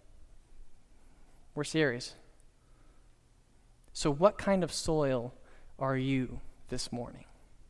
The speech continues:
No matter where you are spiritually today, it's not too late to accept and commit yourself to Jesus.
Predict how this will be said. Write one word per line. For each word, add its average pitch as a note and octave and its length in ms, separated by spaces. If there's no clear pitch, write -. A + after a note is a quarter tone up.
No E3 100
matter F#3+ 220
where F3+ 220
you G3+ 180
are F3+ 140
spiritually E3+ 600
today, C#3 420
it's D3+ 240
not D3+ 280
too F#3 180
late D#3 300
to D#3+ 140
accept D3 500
and C#3+ 100
commit C#3+ 240
yourself C#3 340
to C#3 120
Jesus. C3+ 560